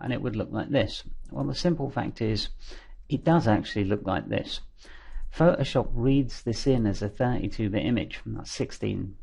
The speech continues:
bit image it actually is, but Photoshop sees it as a thirty-two bit, and then it assumes that it's a linear image, so it corrects it accordingly. Now, if I go up to H D R toning here, you'll see because we've got this, um, linear image, we can go to, uh,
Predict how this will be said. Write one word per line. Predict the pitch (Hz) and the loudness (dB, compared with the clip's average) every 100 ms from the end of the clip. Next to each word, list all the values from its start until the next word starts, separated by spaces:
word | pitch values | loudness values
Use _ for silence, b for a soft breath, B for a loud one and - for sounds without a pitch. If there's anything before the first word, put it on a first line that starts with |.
| - 104 | -6 -2
bit | 85 | 0
image | 113 95 80 - | 0 0 -2 -2
it | 107 | 2
actually | 101 - - 107 | 2 0 -4 -4
is, | - | -4
but | - - | -6 -4
Photoshop | - 101 - - - | 2 2 0 -8 -4
sees | 117 104 | -2 0
it | - | -2
as | 107 | -4
a | 113 | -2
thirty-two | - 104 - - 110 | 4 4 2 -2 -2
bit, | - - - B B B B B | 0 -4 -6 B B B B B
and | 135 147 | 6 8
then | 160 | 8
it | - | 6
assumes | 131 - 190 180 160 - | -2 0 2 4 4 2
that | 123 | -2
it's | 113 - | -4 -2
a | |
linear | 110 120 117 107 98 | 0 2 4 4 4
image, | 95 - - - - | 0 -4 -8 -10 -8
so | - 123 | -2 0
it | - | 0
corrects | - 160 113 - - - | 0 0 2 0 -2 -2
it | 95 - | -2 -4
accordingly. | - - - 151 143 - - - - - | -10 -6 0 2 2 0 -2 -6 -8 -6
Now, | 135 120 120 120 - | 0 2 2 0 -2
if | - | 0
I | 160 151 | 2 4
go | 123 110 | 4 2
up | 92 - | 0 -6
to | - 117 123 107 - | -4 -4 -4 -6 -4
H | 113 - 113 | -4 -4 -2
D | |
R | 107 87 - | 0 0 -4
toning | - 123 110 87 95 | -2 0 0 -2 -4
here, | 107 131 143 - - - - - - - - - B B B B - | -2 -2 -2 -8 -16 -16 -18 -14 -12 -12 -12 -12 B B B B 0
you'll | 156 165 | 2 4
see | - 143 | 4 4
because | 135 135 - 165 | 4 0 -2 0
we've | 170 170 | 0 0
got | 113 - | -2 2
this, | 117 107 - - | 0 0 -2 2
um, | 117 110 104 92 | 4 4 2 2
linear | 120 120 110 101 | 2 2 2 0
image, | 90 - - | -2 -6 -6
we | 113 | -6
can | - 127 | -4 2
go | 135 123 | 2 2
to, | 123 - 113 107 101 - | -2 -2 -2 -2 -4 -4
uh, | - 80 69 60 - | -2 -2 -2 -6 -8